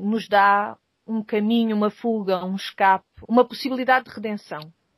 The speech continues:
Porque Tamar acabou por se redimir no modo como,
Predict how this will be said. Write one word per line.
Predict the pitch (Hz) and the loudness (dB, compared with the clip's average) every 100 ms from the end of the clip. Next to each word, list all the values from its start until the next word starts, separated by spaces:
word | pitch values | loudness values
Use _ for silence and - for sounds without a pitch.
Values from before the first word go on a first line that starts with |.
| _ | _
Porque | - 190 - | -12 -12 -8
Tamar | 208 196 202 | -2 2 2
acabou | 202 208 208 | 0 -6 -8
por | - | -8
se | 208 - 226 226 - | -14 -12 -8 -8 -6
redimir | 240 202 196 196 202 220 - _ | -6 -4 -6 -4 -6 -8 -14 _
no | 202 196 202 202 | -6 -4 -2 0
modo | 208 196 202 208 | 0 2 0 -2
como, | 214 - 220 214 214 202 202 | -8 -2 0 0 0 -2 -4